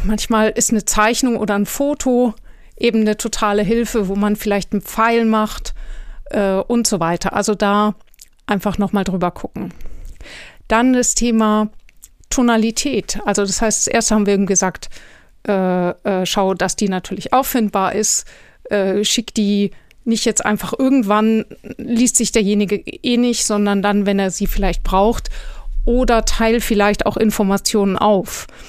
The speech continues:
Also das heißt, wenn, ähm,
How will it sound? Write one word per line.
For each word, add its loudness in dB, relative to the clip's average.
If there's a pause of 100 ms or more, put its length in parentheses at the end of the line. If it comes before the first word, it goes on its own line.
(280)
Also 2
das 0
heißt, 0 (300)
wenn, 2 (960)
ähm, -2